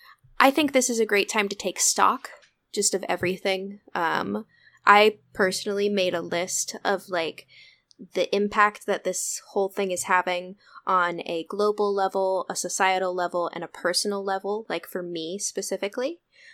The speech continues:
and did, like, pros and cons for each.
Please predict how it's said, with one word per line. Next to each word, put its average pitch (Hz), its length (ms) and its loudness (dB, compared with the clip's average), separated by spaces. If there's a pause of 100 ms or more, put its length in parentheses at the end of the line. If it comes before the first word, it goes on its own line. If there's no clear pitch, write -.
(160)
and 185 300 0
did, 175 220 0
like, 165 200 -4
pros 180 300 -2
and 185 140 -8
cons 170 420 -2
for - 180 -6
each. - 540 -8